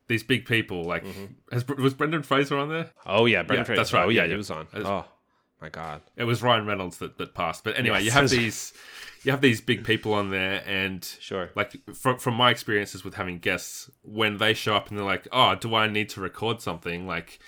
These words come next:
Speaker 1: it's like, y-, okay, so we're starting at, like, a baseline
Speaker 2: Yeah.
Speaker 1: zero,
Speaker 2: <laughs> Z-, literal
Speaker 1: um,
Speaker 2: zero.
Speaker 1: and it's like, just, yeah, like you said, "Have you got an iPhone? Sweet.
Speaker 2: Yep.
Speaker 1: Let, let, let's hit record on that, and that'll do." <laughs>
Speaker 2: Yep,
Speaker 1: You,
Speaker 2: exactly.
Speaker 1: like, the, the, the more famous someone is, the less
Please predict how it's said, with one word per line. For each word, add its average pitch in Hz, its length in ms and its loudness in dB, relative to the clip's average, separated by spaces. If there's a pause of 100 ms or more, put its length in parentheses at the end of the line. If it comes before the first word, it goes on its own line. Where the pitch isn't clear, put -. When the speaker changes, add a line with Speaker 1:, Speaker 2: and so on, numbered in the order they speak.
(380)
Speaker 1:
it's - 200 -8
like, - 440 -2 (120)
y-, 98 200 -16 (320)
okay, 90 340 -4
so 95 340 -2 (300)
we're 110 160 0
starting 120 400 4
at, 107 120 -2
like, 104 140 -2
a 98 60 -2
baseline 90 880 -2
Speaker 2:
Yeah. 95 160 -6
Speaker 1:
zero, 92 500 2
Speaker 2:
<laughs> 113 80 -8
Z-, 92 380 -10
literal 90 340 0
Speaker 1:
um, 87 60 -2
Speaker 2:
zero. 85 320 -8 (360)
Speaker 1:
and 101 180 2
it's - 180 -2
like, 98 320 0
just, - 320 -2 (300)
yeah, 85 300 -4
like 95 180 -4
you 95 80 -8
said, 87 240 -2 (280)
"Have 92 120 -10
you 92 60 -8
got 98 100 2
an 101 60 -4
iPhone? 92 560 -2
Sweet. - 260 -6
Speaker 2:
Yep. - 180 -6
Speaker 1:
Let, 85 260 -10
let, 107 160 -4
let's 117 160 -2
hit 135 120 0
record 107 360 0
on 95 120 -2
that, 92 180 0
and 92 160 -2
that'll 95 200 0
do." 87 280 -2 (180)
<laughs> - 0 - (120)
Speaker 2:
Yep, - 0 - (380)
Speaker 1:
You, - 40 -8
Speaker 2:
exactly. 95 380 -2
Speaker 1:
like, 90 100 -10
the, 123 180 -2
the, 123 120 2
the 120 140 -6
more 131 200 4
famous 110 400 0
someone 98 340 -4
is, 92 140 -4
the 95 100 -10
less 90 460 -6